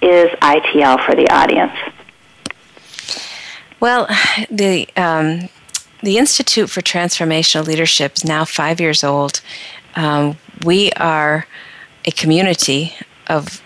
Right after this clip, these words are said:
Speaker 2: leaders and leadership coaches who are interested in, um, learning together how to lead in the twenty-first century, and in particular, how to lead, how, you know, how to become the leaders who are capable of meeting the kinds of challenges that we all face right now,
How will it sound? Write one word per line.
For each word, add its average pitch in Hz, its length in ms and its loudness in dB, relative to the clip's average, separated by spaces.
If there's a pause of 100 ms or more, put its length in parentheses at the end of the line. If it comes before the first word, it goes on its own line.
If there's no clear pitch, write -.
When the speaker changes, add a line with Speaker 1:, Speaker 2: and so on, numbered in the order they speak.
Speaker 2:
leaders 160 500 0
and 143 140 2
leadership 151 400 -2
coaches 165 600 0 (600)
who 180 280 4
are - 240 -2
interested 185 760 0
in, 156 420 0 (560)
um, 143 560 -2 (120)
learning 180 500 2
together 151 600 -2 (460)
how 190 380 -2
to 170 320 0
lead 151 460 -2 (360)
in 160 100 0
the 151 60 2
twenty-first 151 540 0
century, 143 480 0
and 107 80 0
in 143 80 -4
particular, 160 580 -2 (380)
how 180 200 -2
to 180 200 -2
lead, 165 440 -4 (300)
how, 180 240 -4
you 190 100 -4
know, 165 60 -2
how 208 140 -2
to 226 80 0
become 175 340 -2
the 156 100 -2
leaders 143 380 0
who - 80 -4
are 120 80 -2
capable 151 500 -2
of 135 140 -2
meeting 143 320 0
the 135 80 -4
kinds 147 260 -2
of 143 60 -4
challenges 143 720 0
that - 140 -6
we 139 100 -2
all 139 160 0
face 135 400 0
right 131 180 -4
now, 139 360 -2